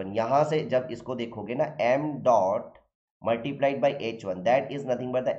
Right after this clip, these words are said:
H one dot, ये एच वन डॉट है और ये आपके पास किस में होगा? kilowatt में होगा, तो इधर भी kilowatt में आना चाहिए।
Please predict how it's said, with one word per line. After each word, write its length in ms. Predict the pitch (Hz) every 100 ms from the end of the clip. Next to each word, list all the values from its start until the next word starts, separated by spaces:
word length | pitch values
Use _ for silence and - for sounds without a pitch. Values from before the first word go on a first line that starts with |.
| -
H 260 | 113 - 117
one 200 | 139 131 110
dot, 220 | 98 92
ये 140 | 95 127
एच 280 | 104 104 107
वन 180 | 117
डॉट 260 | 123 123 135
है 220 | 165 - - -
और 120 | 117 120
ये 180 | 127
आपके 340 | 156 120 117 135
पास 240 | 135 139 127
किस 160 | 120
में 80 | 131
होगा? 260 | 131 123 135
kilowatt 520 | 107 104 104 113 117
में 80 | 127
होगा, 200 | 123 143
तो 120 | -
इधर 200 | 107 110
भी 140 | 127
kilowatt 400 | 135 135 131 135 147
में 60 |
आना 140 | 143 143
चाहिए। 280 | 151 160